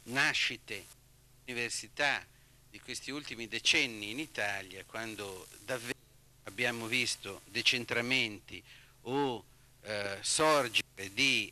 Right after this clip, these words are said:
atenei qua e là che poi sono risultati davvero edifici vuoti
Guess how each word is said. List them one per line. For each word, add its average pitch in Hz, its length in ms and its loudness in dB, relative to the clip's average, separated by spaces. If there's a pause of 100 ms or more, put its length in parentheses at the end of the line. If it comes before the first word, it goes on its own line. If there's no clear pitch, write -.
atenei 127 880 0
qua 139 240 2
e 147 140 4
là 101 260 -2 (160)
che 127 140 -4
poi 101 260 -8 (400)
sono 110 140 -6
risultati 101 960 -6
davvero 101 560 -4
edifici 110 840 -2 (400)
vuoti 110 640 2